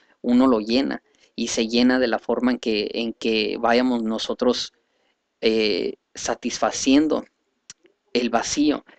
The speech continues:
pero al menos va a quedar, va a quedar, s-, eh, cerradura, o sea, va a quede-, va a quedar, eh, no se va a ver, no va a haber en las conciencias de, de gentes dañadas,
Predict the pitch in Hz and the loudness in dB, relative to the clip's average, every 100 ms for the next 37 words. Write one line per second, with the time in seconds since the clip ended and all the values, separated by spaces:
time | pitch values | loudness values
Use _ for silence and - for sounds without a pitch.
0 | _ - 127 120 110 127 156 143 - 117 | _ 2 4 4 4 2 4 2 0 -2
1 | - 123 123 123 - - _ _ _ _ | 0 2 4 2 -2 -20 _ _ _ _
2 | _ _ _ _ 131 120 - 135 135 131 | _ _ _ _ 0 0 2 4 4 4
3 | 127 - - - - - - 131 131 123 | 0 -12 -8 -8 -8 -8 -2 0 2 0
4 | 78 - - - - 131 127 113 107 127 | -2 -6 -8 -6 -4 0 0 0 -2 2
5 | 147 131 113 120 123 117 120 143 135 131 | 2 2 -2 -4 -2 0 0 0 2 0
6 | 120 117 - 135 127 127 - - _ _ | -2 -6 0 2 2 0 -6 -20 _ _
7 | _ - 131 131 123 107 80 - - _ | _ -6 0 4 4 2 -2 -4 -10 _
8 | _ _ _ _ _ _ _ - 139 147 | _ _ _ _ _ _ _ 2 6 6
9 | 147 165 151 147 143 - _ _ _ _ | 6 6 6 4 0 -6 _ _ _ _
10 | - 131 127 127 131 - - _ _ - | 0 4 6 6 2 0 -14 _ _ -20
11 | - 143 151 165 160 160 160 143 - 120 | -2 6 10 10 8 6 4 0 -2 -4
12 | - 139 135 147 135 - 117 95 - 113 | 0 -2 0 -2 -4 -2 -2 -2 -6 -6
13 | 104 - 143 143 143 120 110 117 135 147 | -6 0 2 2 0 0 -2 0 2 0
14 | - - | -4 -18